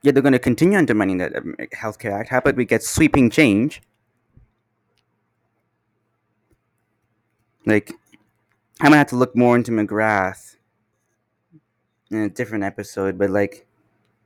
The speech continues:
I need to read this platform, so see you guys in episode one. And I actually talk about A O C versus McGrath. Then look into Charles Booker, because this is so sad.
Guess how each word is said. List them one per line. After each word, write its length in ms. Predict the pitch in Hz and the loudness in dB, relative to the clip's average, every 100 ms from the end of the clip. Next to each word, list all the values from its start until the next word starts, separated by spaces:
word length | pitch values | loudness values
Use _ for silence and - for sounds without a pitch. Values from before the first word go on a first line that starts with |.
| _ _ _ _ _ _ - | _ _ _ _ _ _ -2
I 60 | |
need 80 | 135 | 0
to 80 | 110 | 2
read 180 | 113 - | 2 2
this 120 | 92 | -2
platform, 520 | - 101 - - 98 | -2 -4 -4 -12 -12
so 340 | - 78 73 - - - _ _ _ | -10 -10 -10 -14 -16 -18 _ _ _
see 200 | - 127 | -8 -2
you 40 | 110 | 2
guys 160 | 110 | 2
in 60 | 104 | 2
episode 480 | 107 98 - 101 87 | 0 -2 0 0 0
one. 500 | 90 90 95 87 87 - _ _ _ _ _ _ _ _ _ _ _ _ _ _ _ _ _ - | -4 -2 -2 -2 -6 -14 _ _ _ _ _ _ _ _ _ _ _ _ _ _ _ _ _ -8
And 80 | 104 | -6
I 60 | - | -2
actually 400 | 110 107 104 - | 2 2 0 -4
talk 260 | - 104 - | -2 -2 -2
about 500 | 107 98 95 90 - _ _ _ _ _ _ _ _ _ _ - | -2 0 0 -2 -10 _ _ _ _ _ _ _ _ _ _ 2
A 120 | 107 | 4
O 100 | 107 | 4
C 280 | 101 104 104 | 2 2 4
versus 460 | 95 95 - - - | 4 2 0 -6 -4
McGrath. 800 | 98 - 95 95 95 - - - - - - - - _ _ _ _ _ _ _ _ - | -2 2 2 4 2 -2 -8 -12 -14 -16 -10 -10 -10 _ _ _ _ _ _ _ _ -2
Then 180 | 123 120 | 2 4
look 140 | 113 | 4
into 160 | 98 92 | 2 2
Charles 320 | - 95 92 | 2 2 2
Booker, 280 | - 92 87 | -2 -2 0
because 360 | - - 90 | 0 2 2
this 280 | 101 110 - | 4 2 4
is 160 | 127 92 | 2 2
so 400 | - - 101 95 | -2 0 2 2
sad. 640 | - 98 95 131 156 | 2 0 2 2 0